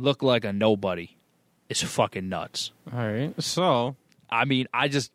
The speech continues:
Speaker 1: that's the fight I wanna see because Oliveira has been hit, dropped, gotten up, knocked dudes out, choked people out.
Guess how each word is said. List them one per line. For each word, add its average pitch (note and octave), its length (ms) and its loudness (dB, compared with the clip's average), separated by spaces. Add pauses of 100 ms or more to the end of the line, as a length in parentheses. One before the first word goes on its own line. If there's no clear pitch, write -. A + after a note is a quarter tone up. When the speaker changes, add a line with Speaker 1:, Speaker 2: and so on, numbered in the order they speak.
(720)
Speaker 1:
that's D3 220 2
the F3+ 100 2
fight D3 240 2
I B2 140 4
wanna A#2 200 2
see A2+ 200 -2
because A2 380 -2
Oliveira D3+ 640 4 (320)
has B2 200 0
been A2 160 0
hit, B2+ 320 0 (280)
dropped, A#2 520 0 (760)
gotten A#2+ 300 0
up, A2+ 180 2 (580)
knocked G#2+ 400 -4
dudes B2+ 260 0
out, C#3+ 360 2
choked - 240 0
people F#2+ 320 -4
out. F2 160 -8